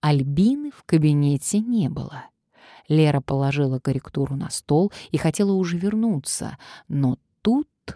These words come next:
она увидела лист бумаги, на котором было написано крупным размашистым почерком: "Срочно подготовить план мероприятий по сокращению издержек, в первую очередь список сотрудников,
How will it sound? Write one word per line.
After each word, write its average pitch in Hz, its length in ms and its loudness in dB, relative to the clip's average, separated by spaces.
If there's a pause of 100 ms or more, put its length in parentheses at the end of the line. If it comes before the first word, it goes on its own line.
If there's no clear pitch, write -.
(480)
она 185 400 0
увидела 208 540 -2
лист 165 280 -6
бумаги, 131 720 -2
на 233 140 -2
котором 214 400 -2
было 175 200 2
написано 143 580 -2
крупным 185 720 0
размашистым 135 960 -2
почерком: - 720 -6 (520)
"Срочно 170 680 4
подготовить 160 720 0
план 156 340 0
мероприятий 139 760 2
по 160 140 -2
сокращению 135 840 0
издержек, 135 680 0 (280)
в - 120 -20
первую 165 380 4
очередь 214 380 0
список - 480 -4
сотрудников, 190 800 0